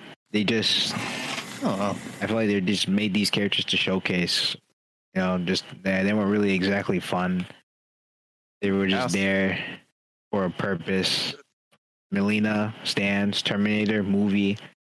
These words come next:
Speaker 1: Shiva. Uh, I, I think there was some. The, whoever worked on Shiva, it was definitely is he's an, he or she is an asshole.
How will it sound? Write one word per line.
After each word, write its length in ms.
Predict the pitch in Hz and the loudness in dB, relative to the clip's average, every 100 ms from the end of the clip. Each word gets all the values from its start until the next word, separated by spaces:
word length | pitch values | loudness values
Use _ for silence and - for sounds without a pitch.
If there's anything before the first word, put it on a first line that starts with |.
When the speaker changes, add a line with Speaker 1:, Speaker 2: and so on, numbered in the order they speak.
| _ | _
Speaker 1:
Shiva. 680 | - 107 104 101 104 101 98 95 | -4 0 0 2 2 0 0 -2
Uh, 40 | |
I, 480 | 87 92 92 104 95 | 0 0 0 0 0
I 20 | |
think 260 | 123 170 123 | 0 0 2
there 100 | 113 | 2
was 120 | 104 | 0
some. 380 | - 104 92 87 - - 226 - - - - - - - - _ - - 117 | 0 0 0 -2 -2 -2 -2 -4 -6 -8 -8 -10 -12 -14 -18 _ -4 -2 0
The, 80 | 135 | 2
whoever 300 | 175 403 349 | 2 2 2
worked 260 | 131 139 143 | 2 0 0
on 100 | 104 | 0
Shiva, 480 | 131 147 180 208 - - _ _ _ _ _ 104 | 2 2 2 0 -6 -18 _ _ _ _ _ -2
it 20 | |
was 140 | 107 | 0
definitely 500 | 92 139 - 156 135 | 0 -2 0 2 4
is 160 | 135 127 | 2 2
he's 420 | 139 143 190 - | 2 4 2 2
an, 280 | 135 113 87 | 2 2 0
he 240 | 120 220 | 2 2
or 80 | 220 | 2
she 160 | 196 180 | 2 2
is 60 | |
an 60 | 131 | 2
asshole. 560 | 95 98 - - - | 0 -2 0 -2 -2